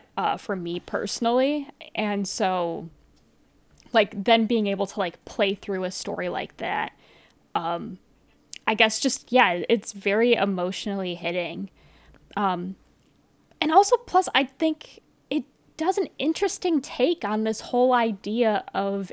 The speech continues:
an imaginary friend and how, like, we kind of phase out of these imaginary friends as we grow older. Or as they say it here, like, we become less aloof and more, like,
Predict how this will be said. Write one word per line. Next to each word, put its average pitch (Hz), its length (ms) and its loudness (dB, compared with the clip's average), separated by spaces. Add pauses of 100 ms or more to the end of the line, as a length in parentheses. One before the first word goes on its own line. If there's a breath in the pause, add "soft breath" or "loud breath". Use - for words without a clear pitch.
an 208 100 -2
imaginary 196 840 -4
friend 180 680 -8 (640 soft breath)
and 202 180 -2
how, 196 320 -4
like, 190 320 -6
we 202 80 -8
kind 202 240 -4
of 190 80 -8
phase 190 480 -6
out 185 200 0
of 180 140 -6
these 185 300 -6
imaginary 180 680 -8
friends 175 440 -10
as 170 300 -10
we 170 80 -10
grow - 360 -8
older. - 480 -8 (340 loud breath)
Or 220 140 0
as 202 160 -2
they 190 100 -6
say 190 220 -4
it 196 80 -6
here, 185 180 -8
like, 175 200 -10
we 196 100 -2
become 190 440 -4
less 180 220 -6
aloof 180 600 -6 (320)
and 185 160 -8
more, 180 200 -10
like, 175 360 -8